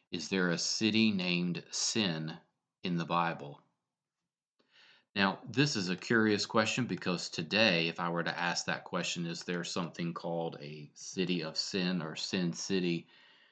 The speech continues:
You'll probably find an answer or think of Las Vegas.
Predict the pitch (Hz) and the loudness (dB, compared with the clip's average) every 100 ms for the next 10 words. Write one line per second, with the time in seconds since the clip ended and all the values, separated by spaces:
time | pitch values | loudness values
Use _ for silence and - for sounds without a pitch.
0 | _ _ _ _ _ - - 92 85 - | _ _ _ _ _ -14 -2 0 0 6
1 | 104 120 98 90 85 95 87 85 80 85 | 8 8 6 4 4 2 2 0 0 -2
2 | 90 - 95 82 82 - 90 85 78 80 | -2 -2 -2 0 -4 -4 -6 -4 -6 -4
3 | 80 78 - 90 95 82 78 - | -4 -6 -6 -2 -2 -2 -8 -12